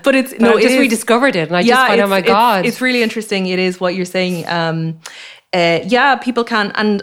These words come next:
Speaker 1: I suppose people are different, but in general, you probably, he probably is right. Um, um, I,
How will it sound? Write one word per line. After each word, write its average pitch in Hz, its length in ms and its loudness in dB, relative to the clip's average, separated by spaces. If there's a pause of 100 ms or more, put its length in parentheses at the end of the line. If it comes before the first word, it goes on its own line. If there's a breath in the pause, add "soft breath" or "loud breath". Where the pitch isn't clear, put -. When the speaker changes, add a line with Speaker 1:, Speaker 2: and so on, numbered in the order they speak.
Speaker 1:
I 214 60 2
suppose 254 240 -2
people 202 200 -2
are 160 60 -2
different, 120 420 -10
but 226 100 2
in 240 120 4
general, 233 520 0 (100)
you 196 140 -8
probably, 190 580 -4
he 185 120 -6
probably 165 440 -2
is 170 160 -6
right. 143 360 -6 (120)
Um, 151 400 -4 (500 loud breath)
um, 160 480 -2 (260)
I, 208 80 -2